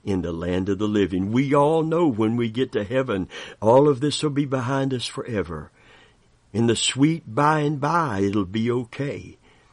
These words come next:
But we're living in the nasty here and now. And God said, "I am available to you. Look unto me. Trust in me. Don't lean to your own understanding."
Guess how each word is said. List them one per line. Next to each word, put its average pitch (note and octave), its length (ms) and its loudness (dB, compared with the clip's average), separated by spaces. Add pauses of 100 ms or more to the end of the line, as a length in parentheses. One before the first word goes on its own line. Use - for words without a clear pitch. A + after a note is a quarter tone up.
(200)
But G#2+ 180 -2
we're G#2+ 180 2
living B2 380 2
in G2+ 120 -2
the F2 120 -2
nasty A#2 640 -6
here B2 300 -4
and B2 160 -6
now. D#2 460 -8 (400)
And E2 200 -10
God A2 320 0
said, A2 460 0 (300)
"I A2+ 480 -4 (420)
am F#2 480 -4 (260)
available G#2 760 0
to - 160 -10
you. E2 420 -6 (480)
Look A2+ 500 2
unto C3 340 0
me. E2 380 -4 (560)
Trust - 640 -2
in B2+ 260 2
me. F2 320 -4 (640)
Don't C#3 320 6
lean D3 380 4
to D3 120 2
your D3 260 2
own D3 220 2
understanding." C#3+ 1000 -4